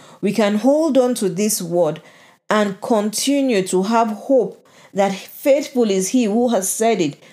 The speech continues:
who will bring it to pass. Let's see what Hebrews six verse eighteen tells us. It says, "It is impossible for God to lie,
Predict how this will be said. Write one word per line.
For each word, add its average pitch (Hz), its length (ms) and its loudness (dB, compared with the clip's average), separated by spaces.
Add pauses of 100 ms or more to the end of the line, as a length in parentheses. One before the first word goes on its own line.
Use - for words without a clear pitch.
(220)
who 240 140 2
will 226 140 4
bring 190 320 0
it 175 160 0
to 160 120 -4
pass. 143 520 -4 (1120)
Let's 311 220 0
see 285 180 0
what 240 220 2
Hebrews 220 400 0
six - 340 -6 (220)
verse 170 240 -2
eighteen 180 340 0
tells 170 280 0
us. 151 120 -4
It 208 100 -4
says, 262 280 0
"It 220 180 -2
is 214 120 -4
impossible 262 560 0
for 190 240 0
God 190 240 0
to 160 160 -4
lie, 151 400 -2